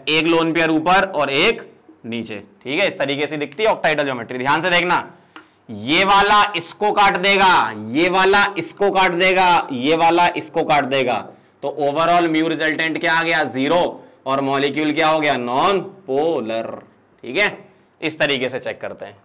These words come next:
Note करो, फिर फ़ाइव वाले cases पे चलेंगे। चलो start करते हैं अगले cases पांच वाले। ठीक है, ध्यान से देखना, फ़ाइव ज़ीरो, फ़ाइव वन,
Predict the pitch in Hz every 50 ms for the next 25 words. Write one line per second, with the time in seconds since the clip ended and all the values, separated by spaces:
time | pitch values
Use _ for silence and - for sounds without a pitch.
0 | - 123 135 160 151 147 165 170 170 160 175 156 - 147 131 127 123 123 123 120
1 | 110 117 110 - 110 - - 110 - 104 101 98 98 101 98 _ _ _ _ _
2 | _ - _ _ _ _ _ _ _ _ _ _ _ _ _ _ _ _ _ _
3 | _ _ _ _ _ _ _ _ _ - - - _ _ _ _ _ _ _ _
4 | _ _ _ _ _ _ _ _ _ _ _ _ _ _ _ _ _ _ _ _
5 | _ _ _ _ _ _ _ _ _ _ _ _ _ _ _ _ _ _ _ _
6 | _ - 143 156 165 160 - - 175 175 175 175 180 180 - 190 180 170 165 170
7 | 170 156 165 160 143 160 147 147 - 147 143 143 143 139 135 127 127 117 127 143
8 | 175 180 156 147 143 147 147 147 151 143 135 123 120 113 101 - - _ _ _
9 | _ _ _ _ _ _ _ _ _ _ _ _ _ _ _ _ _ - 135 135
10 | 147 160 170 160 147 160 170 175 180 175 156 - - - - - _ _ _ _
11 | _ _ _ _ _ _ _ _ _ _ _ _ _ - - _ _ _ _ _
12 | _ - 139 135 143 160 160 147 147 170 170 160 135 104